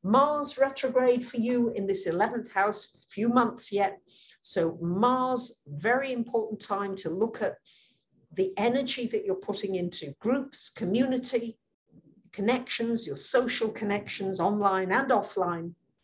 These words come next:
and maybe reevaluating that in some way and looking for more ways in which you can feel as though you are being appreciated and also as though you are making a contribution.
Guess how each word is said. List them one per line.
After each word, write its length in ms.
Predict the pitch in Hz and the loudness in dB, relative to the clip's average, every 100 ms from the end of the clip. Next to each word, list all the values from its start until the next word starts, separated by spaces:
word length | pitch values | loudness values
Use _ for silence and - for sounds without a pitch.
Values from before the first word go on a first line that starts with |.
| _ _ _ _ _ _ _ - | _ _ _ _ _ _ _ -6
and 80 | 262 | 0
maybe 240 | 381 392 277 | 2 2 -2
reevaluating 1120 | 262 277 214 233 247 226 180 156 156 165 151 | -2 -2 -2 0 2 2 2 -2 -2 -8 -4
that 200 | 147 160 | -6 -6
in 120 | 160 | -4
some 320 | - 185 170 | -2 0 -2
way 280 | 160 156 165 - - _ | -2 -2 -2 -10 -20 _
and 180 | 175 185 | -6 -2
looking 320 | 214 247 254 | -2 -2 -4
for 160 | 226 214 | -4 -2
more 320 | 202 196 185 | -2 2 4
ways 380 | 190 247 226 214 | 4 4 2 0
in 100 | 202 | -2
which 300 | 190 - - - _ _ _ _ | -2 -4 -10 -12 _ _ _ _
you 340 | 175 208 302 | -6 -2 -2
can 220 | - 202 | -4 -6
feel 460 | 185 - 170 165 170 | -6 -2 -2 -2 -4
as 180 | 165 156 | -6 -4
though 140 | 175 165 | 0 0
you 280 | 151 160 | -2 -2
are 100 | 151 | 0
being 260 | 151 175 156 | 2 0 0
appreciated 920 | 147 - 254 247 269 247 247 269 254 - _ _ _ - _ _ | -6 -2 0 0 0 -2 -2 -4 -6 -8 _ _ _ -20 _ _
and 200 | 185 196 | 0 2
also 360 | 185 185 - 170 | 2 0 0 -2
as 140 | 160 | -2
though 140 | 156 143 | -4 -4
you 160 | 139 | -4
are 240 | 135 135 139 | -4 -4 -6
making 420 | 143 - 139 123 _ _ _ - | -12 -14 -16 -18 _ _ _ -10
a 100 | 165 | -8
contribution. 840 | - 151 143 - 127 123 123 - | -8 -8 -8 -8 -10 -10 -10 -10